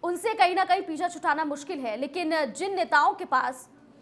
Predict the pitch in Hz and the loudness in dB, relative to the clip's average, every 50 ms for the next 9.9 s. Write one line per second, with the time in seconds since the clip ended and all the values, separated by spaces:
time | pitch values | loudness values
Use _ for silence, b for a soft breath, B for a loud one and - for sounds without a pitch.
0 | - 277 302 302 294 302 294 311 302 381 285 285 254 226 285 311 320 320 254 254 | -2 0 0 2 2 2 2 2 0 -2 -6 -4 -2 0 0 2 2 0 -2 -2
1 | 247 269 294 311 247 254 226 220 - 269 285 277 285 294 220 254 277 277 262 269 | -2 -2 -2 -4 -2 -2 -4 -4 -6 -6 -6 -6 -6 -6 -6 -6 -4 -4 0 2
2 | 285 302 339 349 - 339 285 294 277 277 320 381 381 381 415 370 370 - 339 320 | 2 2 2 0 -2 -4 -4 -4 -4 -4 -2 -2 0 4 2 2 2 2 -6 -4
3 | 311 302 330 320 330 302 294 277 285 302 294 269 262 269 - 277 285 302 226 202 | -4 -4 -6 -4 -2 0 0 0 0 -2 -6 -6 -6 -2 2 2 2 2 0 -2
4 | 254 247 262 294 359 392 370 330 262 220 - - b b b b b b b b | -2 0 2 2 2 2 0 -2 -4 -6 -8 -14 b b b b b b b b
5 | b b b - 311 233 302 349 392 339 - - 381 330 330 311 330 330 330 403 | b b b -6 -4 -4 -4 -4 -4 -6 -6 -6 -4 -2 -2 -2 -2 0 2 2
6 | 381 392 381 349 320 330 - 381 330 - 330 320 381 370 302 247 - - B B | 4 4 4 2 0 0 0 -2 -2 -2 -2 -4 -2 -4 -4 -6 -8 -12 B B
7 | B B B 233 226 262 349 392 466 466 453 427 415 - 339 277 262 262 269 - | B B B -8 -2 2 6 6 6 6 6 2 0 2 4 4 6 4 4 2
8 | 294 269 294 302 330 311 - - 330 311 330 381 392 381 381 330 311 359 381 392 | 2 0 0 0 -2 -4 -6 -4 -2 2 4 4 4 4 0 -6 -4 -6 -6 -8
9 | - - - 320 277 285 277 277 277 349 339 349 - 349 339 277 220 | -10 -8 -4 0 2 2 2 2 0 -4 -4 -2 -2 -2 -2 -2 -6